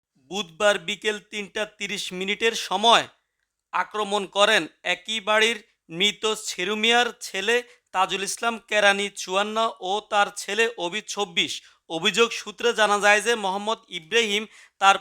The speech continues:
পৈতৃক সম্পত্তিতে পাকা ঘর নির্মাণের উদ্দেশ্যে কাজ শুরু করলে তাজুল ইসলাম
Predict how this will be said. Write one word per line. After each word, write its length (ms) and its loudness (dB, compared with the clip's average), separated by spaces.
পৈতৃক 400 -6
সম্পত্তিতে 800 -4
পাকা 360 0
ঘর 200 0
নির্মাণের 420 -2
উদ্দেশ্যে 540 -2
কাজ 200 4
শুরু 300 -6
করলে 380 2
তাজুল 440 0
ইসলাম 420 -2